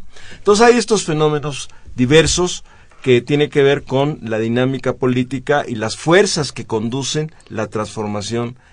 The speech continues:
en cada país. En México, obviamente, creo que, este, la democracia funciona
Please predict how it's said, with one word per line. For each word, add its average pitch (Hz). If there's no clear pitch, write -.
en 101
cada 110
país. 104
En 139
México, 190
obviamente, 135
creo 139
que, 127
este, 107
la 107
democracia 123
funciona 123